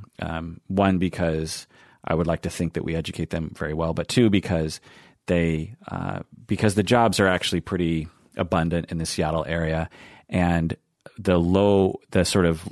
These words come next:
entry-level jobs don't pay that much, and so th-, there's a high level of turnover, and so there's frequently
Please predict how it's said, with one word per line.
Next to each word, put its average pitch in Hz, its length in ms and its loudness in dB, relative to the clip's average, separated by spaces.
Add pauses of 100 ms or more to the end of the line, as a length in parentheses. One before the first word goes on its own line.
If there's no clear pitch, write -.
entry-level 90 600 2
jobs 82 320 -2
don't - 180 -4
pay 135 180 2
that 85 200 0
much, 76 280 -8
and 87 160 -6
so 82 360 0
th-, - 180 -4
there's 87 140 -4
a 85 60 0
high 87 220 0
level 80 240 -2
of 71 120 -12
turnover, 73 520 -6
and 73 120 -10
so 78 140 -8
there's 76 240 -10 (300)
frequently 76 640 -8